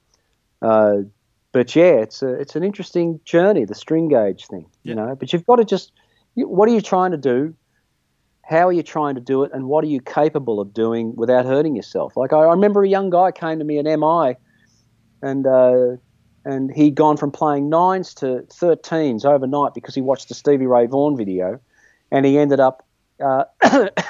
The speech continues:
Speaker 1: a month later, he had his arm in a sling.
Speaker 2: Mm.
Speaker 1: <coughs> So, I mean, you know,
Speaker 2: The
Speaker 1: slam
Speaker 2: Stevie Ray
Speaker 1: up
Speaker 2: Vaughan
Speaker 1: with it.
Speaker 2: effect. There was a video by Rick Beato recently. Um, if people don't know him, he's a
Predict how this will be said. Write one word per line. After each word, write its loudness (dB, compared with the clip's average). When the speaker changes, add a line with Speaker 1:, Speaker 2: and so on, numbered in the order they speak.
Speaker 1:
a -2
month -2
later, 0
he -2
had -4
his -6
arm 0
in -6
a -8
sling. -16
Speaker 2:
Mm. -12
Speaker 1:
<coughs> 2
So, -4
I -2
mean, -10
you -20
know, -10
Speaker 2:
The -12
Speaker 1:
slam 0
Speaker 2:
Stevie -2
Ray 2
Speaker 1:
up -6
Speaker 2:
Vaughan -2
Speaker 1:
with -4
it. -2
Speaker 2:
effect. -6
There -8
was -8
a -10
video -2
by -2
Rick -8
Beato -4
recently. -10
Um, -14
if -20
people -14
don't -12
know -8
him, -14
he's -10
a -18